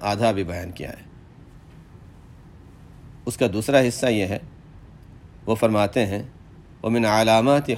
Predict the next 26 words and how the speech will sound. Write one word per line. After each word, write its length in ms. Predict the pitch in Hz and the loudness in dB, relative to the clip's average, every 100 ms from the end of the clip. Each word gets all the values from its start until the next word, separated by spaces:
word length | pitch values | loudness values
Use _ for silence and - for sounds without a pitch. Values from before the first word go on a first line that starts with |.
| - | -4
حُبِّ 240 | 131 113 | -4 -4
اللَّهِ 380 | 107 110 110 101 | 0 2 2 0
لِلْعَبْدِ"، 460 | 90 85 87 - - - - - - - - - - | -4 -4 -8 -10 -20 -20 -20 -20 -20 -20 -20 -12 -4
اللہ 380 | 110 127 139 131 | 2 4 4 4
تعالیٰ 300 | 120 117 131 | 2 4 2
جب 100 | 117 - | 0 -4
کسی 220 | 113 123 | -4 -2
بندے 300 | 104 104 110 | -2 -4 -4
سے 160 | 110 120 | -4 -6
محبت 560 | 98 107 107 147 147 | -4 -6 -2 -2 -2
کرتے 320 | 120 107 110 | -4 -4 -4
ہیں 120 | 110 127 | -4 -2
تو 240 | 123 110 | -4 -6
اس 100 | 139 | -6
کی 160 | - 123 | -2 0
علامتوں 600 | 104 117 123 127 165 160 | 2 2 2 0 0 0
میں 100 | 135 | 0
سے 120 | 123 | 0
ایک 160 | 120 | 0
علامت 460 | 117 101 104 110 107 | 0 0 -2 -4 -6
یہ 80 | 87 | -8
ہے 160 | 90 - - - - - - - - - - - - - | -8 -12 -16 -20 -20 -20 -20 -20 -20 -20 -20 -20 -20 -2
کہ 120 | 127 | 0
"أَنْ 140 | 135 | 2
يَجْعَلَ 560 | 139 135 156 143 143 143 | 4 4 4 4 6 6
مَشَاغِلَهُ 960 | 131 120 117 123 123 151 139 139 143 | 4 2 2 2 4 4 4 4 4